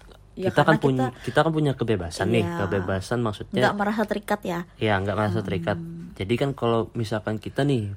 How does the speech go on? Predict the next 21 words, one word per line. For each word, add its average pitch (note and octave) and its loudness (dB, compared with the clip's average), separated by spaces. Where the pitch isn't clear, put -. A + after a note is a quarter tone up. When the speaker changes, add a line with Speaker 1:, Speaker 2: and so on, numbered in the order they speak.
Speaker 2:
berdua G#2+ -2
terus G#2 -2
kan B2+ -4
kita B2 -6
bisa A#2 -4
hangout. F#2+ -4
Nah, - -10
kita G2 -4
juga B2 0
masing-masing A2 -4
juga A2+ 0
pengen G2 -4
hangout G#2+ -2
juga B2 6
gitu G2+ 0
loh. F#2 0
Speaker 1:
Mm. F#2+ -8
Speaker 2:
Sama G2 -4
teman-teman C3 4
mungkin, B2+ 0
mau, G#2+ 0